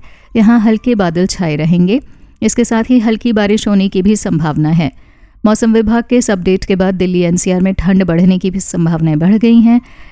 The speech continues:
इसके साथ ही मौसम विभाग ने उत्तराखंड में भी बारिश की संभावना जताई है। वहीं हिमाचल में बारिश को लेकर येलो अलर्ट जारी किया गया है।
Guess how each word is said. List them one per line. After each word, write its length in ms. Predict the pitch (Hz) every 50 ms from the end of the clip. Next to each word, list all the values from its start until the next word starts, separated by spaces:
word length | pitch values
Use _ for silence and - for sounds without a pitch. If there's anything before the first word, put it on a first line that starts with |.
| - 220
इसके 200 | - - 247 226
साथ 180 | - 254 240 -
ही 60 | 185 180
मौसम 320 | 254 240 226 - 240 226
विभाग 280 | 226 214 208 226 233 233
ने 100 | 247 254
उत्तराखंड 540 | 233 - - 202 202 202 - 220 214 208
में 140 | 202 202 202
भी 100 | 185 220
बारिश 320 | 190 190 180 175 180 - -
की 100 | 208 185
संभावना 500 | - 185 180 165 160 170 160 165 165 175
जताई 420 | 165 170 160 - 151 143 135 139
है। 200 | 143 160 - - - - - - - - - - - _
वहीं 240 | 214 214 220 226 220
हिमाचल 420 | 214 220 208 190 190 190 - 233 190
में 180 | 196 196 190
बारिश 360 | 180 170 160 160 175 180 -
को 180 | - - 180 175
लेकर 420 | 170 170 185 196 - - 185 190 - - - - - - -
येलो 280 | 220 220 214 208 214
अलर्ट 480 | 202 - 190 190 185 185 185 190 - -
जारी 360 | - - 185 165 151 147 156
किया 260 | 165 - 190 165 151
गया 260 | 147 156 147 143 135 156
है। 260 | 170 156 - 143